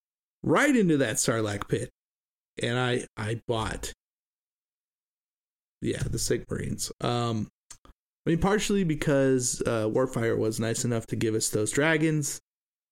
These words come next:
and it's kinda like, "Man, like, this is a sweet dragon. Like, I wanna paint this cool dragon, and I need a good excuse. So why not spend an extra three hundred bucks and fill out my Stormcast army?"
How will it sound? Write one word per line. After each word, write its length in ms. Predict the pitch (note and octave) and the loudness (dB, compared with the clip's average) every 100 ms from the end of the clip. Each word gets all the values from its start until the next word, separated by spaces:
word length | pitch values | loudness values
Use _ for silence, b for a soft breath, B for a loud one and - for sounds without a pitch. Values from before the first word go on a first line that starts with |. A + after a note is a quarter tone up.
| _ | _
and 240 | B2+ B2+ C3 | -2 0 0
it's 120 | B2+ | 0
kinda 200 | C#3+ C#3+ | 0 0
like, 140 | C#3+ | 0
"Man, 300 | D3 F3+ F3 | 2 2 2
like, 240 | D#3+ C#3 C3 - | 2 0 0 -2
this 180 | C#3 | -2
is 120 | D3+ D3 | -2 -2
a 40 | |
sweet 380 | C#3 - A#2+ C3 | 0 0 0 2
dragon. 420 | B2 C#3+ A#2+ G#2 | 0 2 0 -2
Like, 160 | G2+ G2+ | -6 -6
I 100 | A#2 | -2
wanna 220 | C3 C3+ | 0 2
paint 240 | C3 C#3 C#3 | 2 0 0
this 160 | C3+ | 0
cool 260 | - C#3+ C3+ | 0 2 2
dragon, 360 | C3 C3 A2+ - _ | 2 0 -2 -6 _
and 120 | A#2+ | -4
I 100 | A#2+ | 0
need 180 | B2+ C3 | 0 2
a 60 | B2+ | 2
good 200 | C3+ C3 | 2 2
excuse. 500 | C3 - A#3+ D3+ - | 0 0 0 0 2
So 300 | - C#3 - - _ _ | 2 2 0 -6 _ _
why 240 | - A2+ D3 | -4 0 2
not 220 | D#3+ D3 | 4 2
spend 320 | - D#3+ D#3 | 2 2 4
an 100 | C#3+ | 4
extra 340 | D3 D3+ - C3+ | 2 2 0 2
three 220 | E3 D#3 | 2 2
hundred 240 | D#3+ C#3+ B2 | 4 2 2
bucks 440 | A#3+ G#3 G3+ - - _ _ - | 2 2 0 -4 -10 _ _ -10
and 140 | A2 | -8
fill 300 | - B2+ B2 | -2 0 2
out 160 | C3 E3 | 2 2
my 80 | F#3+ | 0
Stormcast 720 | - G#4 D4 - G#2 - - | 2 2 2 0 -2 -2 -2
army?" 300 | G2+ G2 - | -2 -4 -8